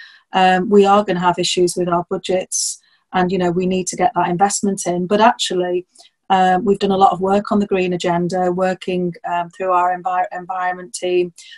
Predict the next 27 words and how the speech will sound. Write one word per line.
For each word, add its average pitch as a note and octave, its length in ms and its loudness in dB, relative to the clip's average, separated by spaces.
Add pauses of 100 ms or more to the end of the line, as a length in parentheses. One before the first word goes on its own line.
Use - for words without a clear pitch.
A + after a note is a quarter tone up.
(120)
and F#3 120 0
also F3+ 360 0
with F3+ 180 -4
some F3+ 180 -6
consultants F#3+ 600 -4
who F#3 80 -4
have F3 120 -4
helped F#3+ 320 -2
us F3 120 -6
think F3+ 220 -6
about, F3 420 -2 (380)
uh, F3 220 4
what F#3+ 260 -4
the F3+ 100 -4
new F#3 200 0
green F3+ 260 0
economy F3 420 -2
could - 220 -14
be. G3+ 320 4
And G3+ 100 0
there G3+ 140 4
are A3 160 4
some G#3 160 -2
investable F#3+ 540 -4
propositions G3 680 -4
out G3 260 0
there. F#3 360 0